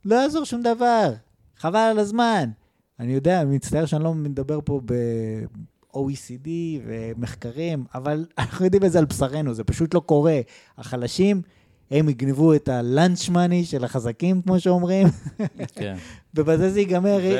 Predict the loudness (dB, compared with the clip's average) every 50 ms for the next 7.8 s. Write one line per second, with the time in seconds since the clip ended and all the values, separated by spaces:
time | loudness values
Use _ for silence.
0 | -2 -4 -4 -2 0 0 0 0 0 -2 -2 0 -2 -2 -2 -2 0 0 0 0
1 | -2 -2 -4 -2 -4 -4 -6 -6 -4 -2 0 0 0 0 0 2 4 4 4 2
2 | 0 0 -2 -4 -4 -6 -6 -8 -8 -8 -6 -6 -4 0 0 0 2 2 2 2
3 | 4 2 2 4 2 4 2 2 0 0 0 2 2 2 2 2 0 0 0 -4
4 | -2 0 0 0 2 2 0 0 -2 -4 -6 -10 _ _ _ -12 -8 -4 -2 0
5 | 0 0 -2 -2 -4 -4 -4 -4 -4 -2 -2 -4 -2 -4 -6 -4 -6 -8 -8 -6
6 | -8 -8 -4 -4 -4 -2 -2 -2 -4 -2 -6 -6 -6 -4 -6 -4 -4 -4 -4 -4
7 | -6 -4 -6 -6 -4 -6 -6 -6 -10 -14 -10 -10 -10 -10 -10 -16